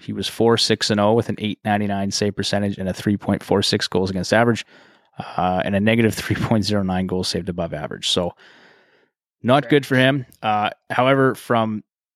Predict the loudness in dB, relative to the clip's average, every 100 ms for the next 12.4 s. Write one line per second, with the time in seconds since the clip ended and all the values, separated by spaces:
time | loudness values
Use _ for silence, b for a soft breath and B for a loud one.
0 | -12 0 2 4 2 2 -4 -6 -6 -2
1 | -2 -2 -4 -4 -2 -2 -4 -4 -12 -20
2 | _ _ _ _ B B B B B -2
3 | 0 0 2 -2 0 -2 -2 -6 _ _
4 | _ B B B 0 2 4 4 4 4
5 | 4 4 4 4 4 2 0 _ b b
6 | b b 0 2 2 -2 _ 0 2 2
7 | -2 0 2 2 0 0 0 2 0 0
8 | 0 2 0 2 2 2 0 0 2 2
9 | 0 _ _ _ _ _ -4 0 2 2
10 | 2 0 0 2 0 -2 -2 0 2 2
11 | 2 0 0 -2 -4 -4 -4 -2 -2 -4
12 | -6 -6 -8